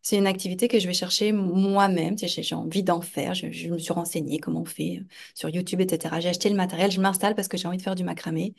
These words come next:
Je fais du macramé, ça correspond très certainement à tout un tas de besoins dont je suis pas consciente. C'est mon besoin de beauté, de créativité, euh, de concentration, et cetera.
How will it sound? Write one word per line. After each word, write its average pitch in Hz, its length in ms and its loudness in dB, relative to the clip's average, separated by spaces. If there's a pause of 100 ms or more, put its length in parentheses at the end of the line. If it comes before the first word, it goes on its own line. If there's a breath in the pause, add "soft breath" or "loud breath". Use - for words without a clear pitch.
(800 soft breath)
Je - 100 -2
fais 254 140 8
du 226 100 10
macramé, 185 420 4
ça 196 140 0
correspond 196 380 0
très 254 180 2
certainement 220 380 2
à 202 80 2
tout 254 180 -4
un 214 80 2
tas 208 140 -2
de 185 100 -6
besoins 190 380 2
dont 180 120 -2
je - 60 -14
suis 190 100 -10
pas 185 120 -2
consciente. 185 500 -2 (240)
C'est - 140 -6 (240)
mon 180 100 -4
besoin 170 240 -4
de 175 140 -2
beauté, 170 480 -2
de 175 60 -8
créativité, 175 920 -4 (440 loud breath)
euh, 160 140 -4
de 160 100 -8
concentration, 170 880 -2
et 165 80 -8
cetera. 175 400 -4